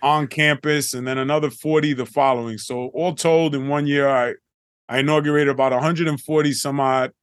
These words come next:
students to,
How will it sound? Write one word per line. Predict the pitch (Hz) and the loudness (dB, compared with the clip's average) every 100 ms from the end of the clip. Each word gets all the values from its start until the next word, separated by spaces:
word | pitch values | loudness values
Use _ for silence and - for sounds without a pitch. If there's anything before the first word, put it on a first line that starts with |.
| _ _ - | _ _ -18
students | - 170 175 143 123 - - _ _ _ _ _ - | -4 0 2 0 -2 -8 -12 _ _ _ _ _ -8
to, | - 147 139 131 131 | -2 0 2 2 -2